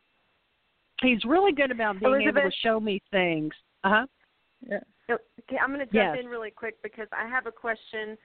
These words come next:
Speaker 3: Earlier when you were talking about the situation between, uh, this caller and her husband that needed to be discussed, and by the way, we have another caller on, and I wanna say to that caller really quickly,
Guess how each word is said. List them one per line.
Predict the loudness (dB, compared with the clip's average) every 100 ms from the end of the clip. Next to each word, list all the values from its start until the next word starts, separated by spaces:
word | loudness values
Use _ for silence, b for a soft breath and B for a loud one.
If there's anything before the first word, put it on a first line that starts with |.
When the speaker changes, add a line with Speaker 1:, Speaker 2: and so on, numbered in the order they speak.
| b b _ -2
Speaker 3:
Earlier | 0 0 -2 -4
when | -8
you | -10
were | -8
talking | -4 -4 -4
about | -4 -4 -4
the | -6 -4 -4 -6 -10 -18 -20 -20
situation | -6 -2 -2 -4 -8
between, | -10 -2 0 2 2 0 0
uh, | 2 4
this | 2 -4
caller | 0 2 4 0
and | -2
her | -4
husband | -6 -8 -8 -10
that | -10
needed | -10 -10 -12
to |
be | -12
discussed, | -12 -6 2 2 2
and | -6 -2
by | 2 2
the | 0
way, | -6
we | -6 -10
have | -10
another | -10 -12
caller | -8 -6 -6 -6
on, | -6 -6
and | -6
I | -8
wanna | -8 -10 -10 -10
say | -8
to | -4
that | -6
caller | -4 -6 -6
really | -10 -14
quickly, | -12 -10 -10